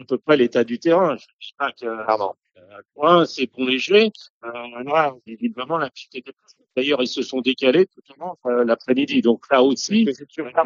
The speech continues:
Speaker 2: cette réunion,
Speaker 1: vraiment.
Speaker 2: cette réunion de tous les années, c'est des, cette réunion
Speaker 1: Ouais.
Speaker 2: depuis des années, c'est des chevaux qui vont devant et à la corde. Donc ça prouve bien que le fait qu'ils se décalent et que ça vienne finir en dehors,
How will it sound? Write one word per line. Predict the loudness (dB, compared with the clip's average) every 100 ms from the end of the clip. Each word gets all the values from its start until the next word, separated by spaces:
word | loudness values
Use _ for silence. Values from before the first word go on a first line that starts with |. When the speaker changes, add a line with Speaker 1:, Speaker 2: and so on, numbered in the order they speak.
| 0
Speaker 2:
cette | -4 -4
réunion, | -8 -8 -2 0
Speaker 1:
vraiment. | 0 -4
Speaker 2:
cette | -10
réunion | -12 -10 -8
de | -8
tous | -10 -8
les | -8 -6
années, | -4 -6
c'est | -6
des, | -12 -12 -12 _ _ _ _ _ _
cette | -4 -2 0
réunion | 0 0
Speaker 1:
Ouais. |
Speaker 2:
depuis | -4 0
des | 2
années, | 4 2
c'est | 0
des | -4
chevaux | -4 -6
qui | -8
vont | -10
devant | -4 -2 2
et | 6
à | 6
la | 4
corde. | 2 0
Donc | -4 -4
ça | -4
prouve | -6
bien | -4 -4 -4
que |
le | -8 -8 -10
fait | -14
qu'ils | -14
se | -14
décalent | -6 4 4
et |
que | 4
ça | -4
vienne | -4
finir | -8 -6
en | -6
dehors, | 2 4 4